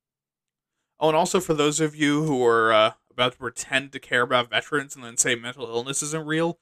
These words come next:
nineteen point seven percent of vets have a mental illness, and nine point six percent of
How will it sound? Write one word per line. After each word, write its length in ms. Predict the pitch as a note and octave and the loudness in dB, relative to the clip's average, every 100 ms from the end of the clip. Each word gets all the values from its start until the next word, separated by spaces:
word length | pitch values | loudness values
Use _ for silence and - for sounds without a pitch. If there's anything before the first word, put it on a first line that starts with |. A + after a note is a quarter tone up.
| _ _ _ - | _ _ _ 0
nineteen 360 | G3+ A3 G3 F3 | 0 0 -8 -8
point 220 | F3 D#3 | -8 -2
seven 200 | D3+ D3 | -2 -2
percent 320 | D3 D3+ C3+ | -4 -2 -2
of 120 | A#2 | -4
vets 300 | A2+ A#2 - | -2 -2 -2
have 160 | - B2+ | -4 -6
a 80 | C3+ | -6
mental 300 | C3+ D#3 C3 | -8 -6 -6
illness, 400 | C#3+ D3+ D3+ - | -10 -14 -16 -16
and 180 | B2 A#2+ | -20 -8
nine 240 | B2 D3 | -4 -4
point 200 | D3+ D3+ | -6 0
six 220 | - C#3+ - | 2 2 -2
percent 260 | C#3 C#3 | -8 -4
of 100 | B2 | -4